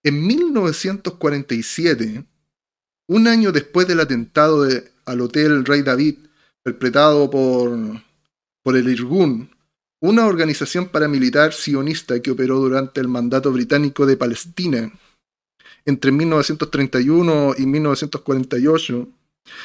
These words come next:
y tras los continuos estallidos de violencia por grupos militares judíos y árabes, y ante la imposibilidad de conciliar a ambas poblaciones, el gobierno británico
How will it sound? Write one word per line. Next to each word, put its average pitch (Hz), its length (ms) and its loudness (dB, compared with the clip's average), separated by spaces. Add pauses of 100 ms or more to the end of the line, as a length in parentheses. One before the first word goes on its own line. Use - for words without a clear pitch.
(340)
y 165 60 0
tras 220 180 8
los 220 100 2
continuos 220 600 4
estallidos 175 500 4
de 160 80 4
violencia 156 540 4
por 143 160 2
grupos 160 400 2
militares 156 640 2
judíos 147 720 2
y 151 160 2
árabes, 120 480 2
y 135 240 0
ante 175 240 0
la 160 100 4
imposibilidad 143 720 4
de 175 80 2
conciliar 143 920 0
a 143 160 0
ambas 151 200 -4
poblaciones, 135 920 -2 (800)
el 170 220 4
gobierno 202 880 0
británico 135 920 0